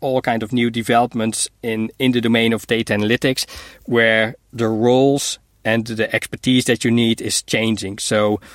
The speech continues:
um, a very important part of what you do as an organization is, is upskilling your organization, and on the other hand, continuously checking, okay, what, what type of skills do we still need,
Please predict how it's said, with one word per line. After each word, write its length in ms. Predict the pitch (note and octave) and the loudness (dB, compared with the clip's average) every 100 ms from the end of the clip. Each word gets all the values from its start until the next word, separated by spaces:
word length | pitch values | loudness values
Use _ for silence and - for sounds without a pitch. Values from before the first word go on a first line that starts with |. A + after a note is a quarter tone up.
| - _ _ | -20 _ _
um, 180 | G#2 A2 | -10 -8
a 60 | A2 | -2
very 300 | A2+ B2 B2 | 2 4 2
important 680 | A2+ B2+ A#2 - G#2+ - - | 2 0 -2 -2 -8 -6 0
part 340 | A#2 G#2+ - | 2 2 0
of 200 | - - | -6 -4
what 300 | A2 A2+ - | -2 -2 -2
you 60 | A2 | 0
do 220 | A#2+ B2 | 2 2
as 160 | A2+ | 0
an 60 | A2+ | 0
organization 640 | G#2+ G#2+ G#2+ A2+ A2 - G2+ | 0 0 0 0 0 -2 -4
is, 140 | G2 | -4
is 240 | - - - | -4 -4 -2
upskilling 460 | B2 - C#3+ C#3 | -4 -2 0 2
your 120 | C3+ C3 | 2 0
organization, 800 | B2+ B2 A#2 B2 A#2+ A#2+ A#2+ A#2+ - - - | -2 -2 -2 0 0 2 0 0 -6 -20 -6
and 220 | A#2 A2 | -2 0
on 120 | A2+ | 2
the 80 | A2 | 2
other 100 | A2 | 0
hand, 380 | A2 A2 G#2+ - - | 0 -2 -4 -8 -8
continuously 680 | - A#2 C3+ B2+ A#2+ A#2 A#2 | -4 0 2 2 2 -2 -2
checking, 480 | - A#2 - A2 A2+ | 0 -2 0 -2 -2
okay, 260 | G#2 A2 | 0 0
what, 380 | G2 A2+ - - - _ _ | 2 0 0 -6 -8 _ _
what 440 | A#2 B2+ - - - | -2 -2 -2 -8 -4
type 180 | A2+ A2+ | -4 -2
of 80 | - | -2
skills 260 | B2 A2+ | 0 0
do 120 | - | 0
we 80 | A2+ | -2
still 240 | - A#2 G#2+ | 0 2 4
need, 340 | A#2 C#3 - | 4 2 0